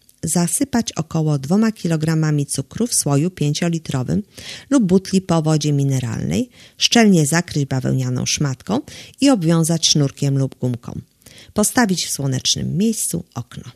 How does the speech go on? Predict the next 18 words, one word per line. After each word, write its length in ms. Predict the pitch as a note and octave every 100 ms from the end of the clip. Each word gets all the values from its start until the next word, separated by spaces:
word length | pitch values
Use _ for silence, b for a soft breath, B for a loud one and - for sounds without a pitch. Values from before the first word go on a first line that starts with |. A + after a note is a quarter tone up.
| _ _ _ B B -
Co 120 | F3+
jakiś 420 | A3 C#4 B3+ -
czas, 320 | - B2+ F3
gdy 180 | - G#3+
pokaże 460 | - G3+ F3+ E3 D3
się 220 | - C3+
sok, 260 | - F#3
przemieszać 680 | - - C#4 G#3 B2 - - -
aż 200 | G#3+ A#3+
do 140 | B3+
rozpuszczenia 600 | A#3 - G3+ - F3+ F3
się 220 | E3 D#3+ D3+
cukru, 380 | - - - D#3+ _ -
około 360 | - F#3+ C#3 B B B -
dziesięciu 500 | F3+ - E3+ D#3 D#3
do 120 | C#3+
dwunastu 540 | C3+ C#3+ C#3 - C3
dni 320 | B2 A#2 F3+